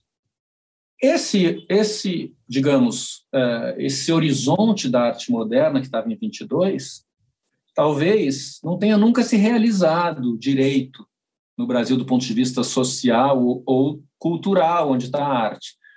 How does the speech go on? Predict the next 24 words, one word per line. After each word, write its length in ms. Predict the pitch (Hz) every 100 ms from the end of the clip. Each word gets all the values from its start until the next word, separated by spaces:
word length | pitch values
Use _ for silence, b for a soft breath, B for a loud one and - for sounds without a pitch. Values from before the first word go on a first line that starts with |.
| b b _ _ -
Onde 340 | 262 262 240
é 100 | 208
que 120 | 202
ele 120 | 180
melhor 440 | 170 180 165 175 185
se 140 | -
realizou? 680 | 147 147 147 131 127 107 107 _ -
No 80 | 156
futebol. 680 | - 180 208 180 127 - - _ _ _ _ _ _ _ 113 -
Isso 240 | 131 - 135
é, 260 | 113 - B B B
o 40 | -
futebol 480 | 143 151 160 185
descreveu, 840 | 190 185 - 170 160 120 131 139 131
foi 180 | 139 139
capaz 480 | 143 139 143 143
de 80 | 127
incorporar 720 | 127 131 123 123 120 123 117 - _ _
de 60 | 123
maneira 300 | 120 127 127
muito 260 | 131 -
mais 280 | 156 139 135
forte 500 | - 139 139 - -
esse 540 | - 156 139 - -